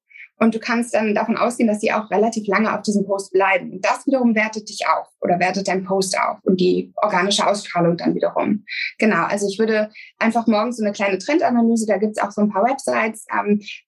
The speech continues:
die so eine Trendanalyse anbieten. Das ist meiner Meinung nach,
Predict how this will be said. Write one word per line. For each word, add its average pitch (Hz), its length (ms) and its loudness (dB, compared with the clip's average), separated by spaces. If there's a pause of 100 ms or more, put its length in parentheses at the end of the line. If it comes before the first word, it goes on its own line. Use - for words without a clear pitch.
die 214 320 2
so - 120 -2
eine 208 120 2
Trendanalyse 202 720 0
anbieten. 247 600 2
Das 220 80 0
ist - 240 -8
meiner 202 200 2
Meinung 196 220 0
nach, 196 180 -4